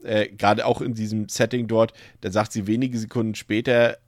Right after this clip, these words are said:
als sie dann dieses Waffenarsenal dort entdeckt, sagt sie so, „Ja, geil.“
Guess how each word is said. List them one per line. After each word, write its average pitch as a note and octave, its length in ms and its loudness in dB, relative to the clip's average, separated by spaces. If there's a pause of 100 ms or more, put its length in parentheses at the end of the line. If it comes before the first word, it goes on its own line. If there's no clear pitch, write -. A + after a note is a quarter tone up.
als G#2 220 -4
sie G#2+ 120 -8
dann G#2 360 0
dieses G2 360 -6
Waffenarsenal F2 800 0
dort F2 180 -4
entdeckt, F#2+ 320 -8
sagt F#2 180 -6
sie F#2+ 60 -10
so, F2+ 160 -4 (220)
„Ja, F2+ 160 0 (120)
geil.“ F2+ 440 4